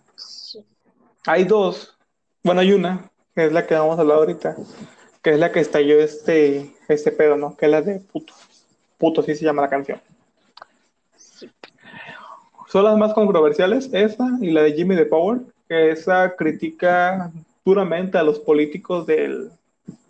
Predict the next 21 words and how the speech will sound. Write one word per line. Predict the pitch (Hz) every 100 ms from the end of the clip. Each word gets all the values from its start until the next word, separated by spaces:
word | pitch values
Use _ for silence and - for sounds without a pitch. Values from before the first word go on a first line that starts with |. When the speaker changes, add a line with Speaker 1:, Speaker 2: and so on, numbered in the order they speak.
| _
Speaker 2:
del | 160 147
pri, | - 160 214 220
de | 160
un |
partido | 143 160 - 170 170
de | 147
aquí | -
de | 160
México, | 156 151 170 214 247 _ _ _ _ _ _ _ -
que | 151
es | 175
un | 170
partido | 180 185 185 180
que | 156
en | 147
ese | 147
tiempo | 165 175 165 160 165 -
estaba | 151 - 151
en | 147
el | 147
poder. | 156 165